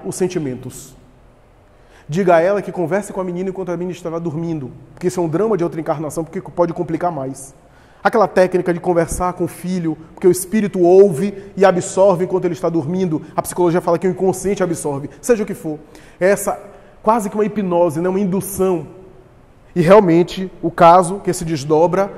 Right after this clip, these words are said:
quase gerou uma tragédia, mas houve uma vitória e um bloqueio daquela lembrança. Então, como diz Emmanuel, e Joana de Ângeles fala isso também em O Despertar do Espírito,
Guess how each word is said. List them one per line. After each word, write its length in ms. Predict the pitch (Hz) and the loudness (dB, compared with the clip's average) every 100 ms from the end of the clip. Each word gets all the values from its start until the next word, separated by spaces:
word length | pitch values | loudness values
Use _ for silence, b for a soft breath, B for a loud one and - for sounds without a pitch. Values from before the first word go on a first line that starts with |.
| B - | B 4
quase 340 | 196 214 208 | 8 8 8
gerou 240 | 185 180 170 | 6 6 6
uma 80 | |
tragédia, 440 | 170 214 156 175 185 | 6 4 6 2 0
mas 180 | 190 175 | -2 0
houve 200 | 208 190 | 2 2
uma 120 | 185 | 2
vitória 440 | 175 196 165 180 185 | -2 0 4 4 2
e 60 | 226 | 2
um 80 | 226 | 4
bloqueio 420 | 220 233 202 202 | 6 6 6 4
daquela 300 | 190 196 196 | 2 0 0
lembrança. 540 | 208 160 160 - 156 - - - - _ _ _ _ _ _ _ _ _ _ _ _ _ _ _ _ _ | 0 0 -2 -4 -14 -16 -20 -20 -20 _ _ _ _ _ _ _ _ _ _ _ _ _ _ _ _ _
Então, 460 | 185 180 214 247 262 - - | 0 4 8 8 8 0 -6
como 180 | 190 185 | 2 4
diz 160 | 175 170 | 4 4
Emmanuel, 460 | 156 151 160 165 160 - - 175 | 2 0 -2 -6 -8 -18 -10 -6
e 60 | |
Joana 260 | 160 185 202 | 0 2 2
de 100 | 160 | 2
Ângeles 300 | 170 170 - | 0 -2 -4
fala 240 | 185 175 | -4 -2
isso 180 | 165 165 | -4 -6
também 400 | 160 156 165 175 156 | -6 -2 -2 -4 -4
em 640 | 160 160 156 151 147 147 151 | -2 -2 0 -2 -2 -4 -4
O 100 | 202 | -4
Despertar 420 | 175 180 165 160 | -4 -4 -2 -2
do 60 | |
Espírito, 560 | 160 - 170 180 190 196 | -4 -8 -8 -8 -8 -10